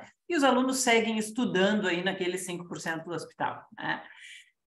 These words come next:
Mas, enfim, vamos começar esse debate. Antes de passar a questão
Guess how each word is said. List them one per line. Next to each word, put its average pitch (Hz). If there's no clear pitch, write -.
Mas, 240
enfim, 233
vamos 294
começar 254
esse 277
debate. 190
Antes 311
de 262
passar 208
a 165
questão 180